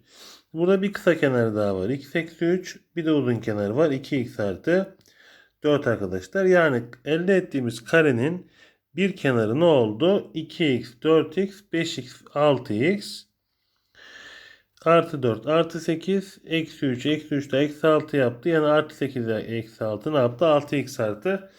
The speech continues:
iki arkadaşlar. Yani karemizin bir kenarı altı x artı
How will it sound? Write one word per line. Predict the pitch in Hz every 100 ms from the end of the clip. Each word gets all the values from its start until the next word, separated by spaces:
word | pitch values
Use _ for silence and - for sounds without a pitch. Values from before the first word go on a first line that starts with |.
| - - - _
iki | 143 139 143
arkadaşlar. | 113 104 90 85 - 87
Yani | 139 165 135 104
karemizin | - 202 196 151 120 120 151
bir |
kenarı | 185 131 113 104 117
altı | 156 151 143
x | 110 98 -
artı | 143 113 - 170 185 185